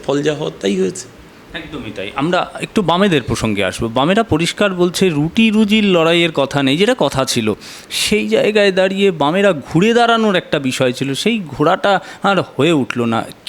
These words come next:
Speaker 2: ঠিক কেন?
Speaker 1: সময় নষ্ট করবো না প্লিজ,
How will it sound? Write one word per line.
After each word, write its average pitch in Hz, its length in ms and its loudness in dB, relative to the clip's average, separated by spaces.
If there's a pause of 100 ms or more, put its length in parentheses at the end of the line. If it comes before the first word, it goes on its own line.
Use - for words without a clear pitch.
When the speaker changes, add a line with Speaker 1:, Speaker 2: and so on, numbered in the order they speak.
(100)
Speaker 2:
ঠিক 247 220 0
কেন? 95 220 -4 (380)
Speaker 1:
সময় 113 240 -2
নষ্ট 110 260 -8
করবো 95 280 -8
না 90 140 -14
প্লিজ, - 360 -12